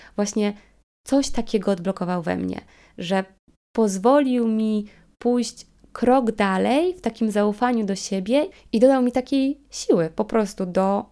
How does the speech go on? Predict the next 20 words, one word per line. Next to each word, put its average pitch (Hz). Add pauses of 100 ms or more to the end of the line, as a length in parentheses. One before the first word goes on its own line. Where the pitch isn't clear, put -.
dalszego 196 (260)
działania. 175 (520)
Bo 196
ja 233
uważam, 254
że 233
takie 233
pierwsze 262
razy 214
mają 214 (640)
naprawdę 185
dużą 185
moc. 196 (380)
I 202 (280)
nie 214
tylko 403
te 185
pierwsze 180
razy 170
przełomowe, 180